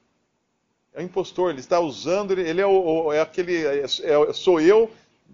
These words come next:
vestido de médico visitando doente no hospital. Sou impostor. Eu não sou médico, eu não posso fazer isso. Então essa,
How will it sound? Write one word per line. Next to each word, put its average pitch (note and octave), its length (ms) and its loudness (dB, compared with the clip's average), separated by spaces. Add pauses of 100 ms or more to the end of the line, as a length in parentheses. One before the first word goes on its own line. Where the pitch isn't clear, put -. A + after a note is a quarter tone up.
vestido F#3+ 380 -8
de G3+ 120 -4
médico F#3+ 640 4
visitando G3 520 -6
doente F3+ 300 -4
no F#3 80 -12
hospital. F3+ 460 -4
Sou F#3 160 -10
impostor. G3 520 -6 (520)
Eu F3 80 -14
não F#3 80 -10
sou G#3 180 -2
médico, C#3+ 480 -2
eu D3+ 40 -18
não D#3 100 -12
posso F#3+ 260 -4
fazer G#2+ 320 -4
isso. - 180 -20 (1040)
Então G#3+ 260 4
essa, F3+ 640 6